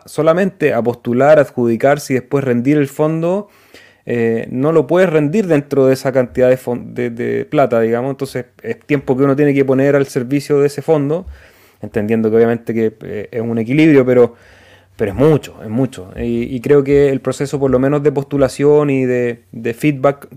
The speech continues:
con los asesores de la comunidad de Catalyst es bien fluido y es bien eficiente, porque uno podría decir, bueno, pero es que si no hay un seguimiento a los proyectos, los proyectos deberían no tender a terminarse.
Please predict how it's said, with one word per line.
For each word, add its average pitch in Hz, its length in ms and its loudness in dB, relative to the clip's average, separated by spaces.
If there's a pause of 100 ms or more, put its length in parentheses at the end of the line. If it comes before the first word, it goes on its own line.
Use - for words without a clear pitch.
(140)
con 127 220 0
los 123 100 -2
asesores 135 520 0
de 139 80 -2
la 135 120 0
comunidad 135 280 -2
de 131 60 -2
Catalyst 143 460 0 (300)
es 120 180 -4
bien 147 180 2
fluido 160 380 2
y 151 100 2
es 123 60 4
bien 160 180 2
eficiente, 156 520 -2
porque 110 180 -2
uno 139 100 0
podría 135 200 4
decir, 135 200 -2
bueno, 143 220 4
pero 117 120 2
es - 60 -20
que 120 80 -10
si - 140 -8
no 123 80 0
hay 135 100 2
un 139 80 0
seguimiento 139 560 0
a - 20 0
los 147 100 -2
proyectos, 143 500 -2
los 131 80 -4
proyectos 135 340 -6
deberían 127 420 -2
no 131 100 -2
tender 131 320 2
a 131 200 4
terminarse. 131 640 -2